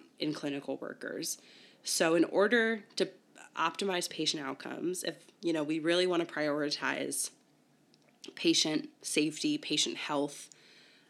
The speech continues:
um, and allow for positive patient outcomes,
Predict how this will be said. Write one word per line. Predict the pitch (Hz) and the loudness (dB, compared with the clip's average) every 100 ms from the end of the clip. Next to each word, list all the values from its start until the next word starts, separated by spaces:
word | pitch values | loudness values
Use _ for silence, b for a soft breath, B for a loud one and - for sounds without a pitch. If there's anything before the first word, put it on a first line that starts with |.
| B | B
um, | 147 139 139 | -4 -2 -2
and | - 147 143 - | 0 0 0 -2
allow | 151 156 147 | -2 0 0
for | 147 | -2
positive | 147 - 143 151 - | -6 -2 -2 -2 -4
patient | 147 151 143 160 | -4 -2 -2 -2
outcomes, | - 139 185 190 220 220 | -4 -4 -2 -2 -2 -4